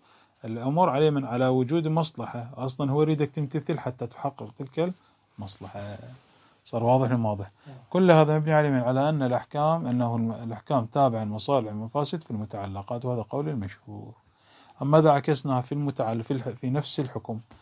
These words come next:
Speaker 1: بالتالي قد يكون شنو؟ مأمورا به لكن ماكو مصلحة بالفعل، المصلحة به من بنفس الجعل. صار واضح ولا مو واضح؟
Speaker 2: نعم.
Speaker 1: فبالتالي الإشكال الثاني يجي عليه أيضا، يكون،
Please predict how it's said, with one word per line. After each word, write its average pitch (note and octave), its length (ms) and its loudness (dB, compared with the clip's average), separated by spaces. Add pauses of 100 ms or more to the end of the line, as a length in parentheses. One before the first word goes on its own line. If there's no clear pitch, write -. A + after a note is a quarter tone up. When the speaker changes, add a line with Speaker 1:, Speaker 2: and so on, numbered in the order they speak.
(480)
Speaker 1:
بالتالي B2+ 440 0
قد B2+ 260 -2
يكون C3 240 -2
شنو؟ A2+ 300 -2 (260)
مأمورا C3+ 460 2
به D#3 460 0
لكن B2 240 0
ماكو B2 280 -2
مصلحة A2+ 380 -6
بالفعل، - 440 -6 (300)
المصلحة B2 480 -2
به C3+ 120 0
من B2 180 0
بنفس B2+ 380 -4
الجعل. A2 420 -2 (1000)
صار G#2+ 180 -6
واضح A#2+ 200 0
ولا A#2+ 100 0
مو A2 120 2
واضح؟ G2+ 220 -2 (100)
Speaker 2:
نعم. - 100 -20 (240)
Speaker 1:
فبالتالي C#3 640 4
الإشكال B2+ 380 0
الثاني D#3 560 0
يجي G#2 180 -2
عليه B2+ 280 -2
أيضا، D3+ 380 2
يكون، B2+ 320 -4